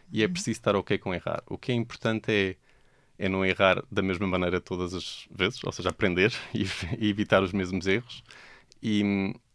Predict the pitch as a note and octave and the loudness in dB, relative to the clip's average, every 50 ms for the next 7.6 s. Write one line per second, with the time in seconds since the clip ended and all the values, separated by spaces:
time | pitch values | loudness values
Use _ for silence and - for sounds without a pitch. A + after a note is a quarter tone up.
0 | _ _ _ _ - - - - - A#2+ - A#2 G#2 C3 B2 B2 A2+ A#2 - B2 | _ _ _ _ -20 -20 -16 -8 -8 -6 -4 -2 0 0 2 2 0 0 -4 -8
1 | - - - C3 A#2+ A2+ - - B2 A#2 A#2 A#2+ - - - - - G#2+ G2+ G2+ | -8 -4 -2 -2 -2 -2 -2 -2 0 -2 -2 -2 -6 -14 -14 -8 -4 0 0 0
2 | G2+ G2 F#2+ - - - - - C3+ C3 - A#2+ B2 A2+ F#2 - F#2 F#2 G2+ - | 0 -2 -6 -8 -14 -10 -2 -2 -2 0 2 2 2 2 0 -2 0 2 2 2
3 | - F2+ E2 - G2 D#2 F#2 F2+ F#2 F#2+ G2 G2+ G2+ - - F#2+ F#2+ G2 F#2+ G#2 | 2 -2 -2 -2 0 0 2 0 2 2 2 0 0 0 -2 0 0 0 0 0
4 | G2 - G2+ G2 - G2 F#2 F#2 - - G2+ G2+ F#2+ - - G2+ - G2 F#2+ - | 0 0 0 0 0 -2 -6 -4 -2 -2 -4 -4 -4 -4 -6 -4 -4 -6 -6 -2
5 | - G2 G2+ F2+ F2+ F2+ E2 F#2+ - - G2+ F2+ - - - F#2+ F2 - - F2 | 2 2 2 2 0 -4 -4 -6 -6 -6 -6 -6 -6 -2 -2 -2 -2 -2 -6 -8
6 | D#2 - G2 F#2 F2 - - - - - - - - - _ - G#2 F#2+ A2+ A2+ | -6 -4 -4 -4 -4 -4 -6 -10 -16 -20 -20 -20 -20 -20 _ -6 -4 -2 0 0
7 | A2+ G#2 - - G#2+ G2 F2+ - E2+ F2 - | 0 0 0 2 2 2 4 2 0 -2 -2